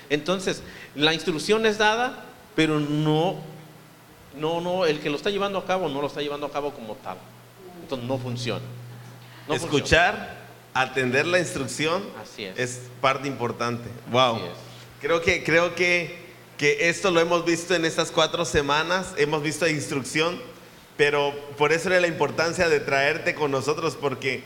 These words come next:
Speaker 2: esto que tú acabas de decir, de verdad que trae luz a todo lo que hemos visto. O sea, estamos escuchando la instrucción de Pablo, de poder estar equipados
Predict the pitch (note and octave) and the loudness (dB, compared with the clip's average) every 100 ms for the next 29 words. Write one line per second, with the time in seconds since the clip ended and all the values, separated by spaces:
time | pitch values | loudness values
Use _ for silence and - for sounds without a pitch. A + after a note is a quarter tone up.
0 | - - - D#3 - G#3 E3+ F3+ E3+ F3+ | -14 -10 2 2 4 0 2 4 4 4
1 | F#3 E3+ D3+ C#3 C3 F3+ D3+ C#3+ C3 D3 | 2 4 4 4 4 2 4 2 4 0
2 | C#3+ D#3 D#3 D#3 D3 D#3 F#3 B3 - - | 0 0 2 2 2 4 4 4 -2 -10
3 | - D3 D3 E3+ F#3 F#3 E3+ E3+ D#3 C3+ | -4 0 2 6 6 6 4 2 2 0
4 | B2+ G3 - D3 A#2+ C3+ B2 A2+ - - | 0 -2 0 -2 2 2 2 -2 -12 -4
5 | C#3+ C#3+ F#3 A#3 A3 F#3+ - D3 E3 E3+ | -2 4 4 4 -2 -2 -4 0 2 4
6 | D#3+ C#3 C3+ B2 D3+ C#3 A#2+ C#3+ D3 C3 | 2 -2 -4 0 0 0 0 0 0 -2
7 | A2+ - - - - B2 C3+ C#3 C#3 D3+ | -6 -10 -18 -20 -2 2 2 2 4 2
8 | D#3+ C#3+ - D3 D3+ D3 B2+ D#3 E3+ D3+ | 2 -2 2 2 2 0 0 4 4 2
9 | B2 | -2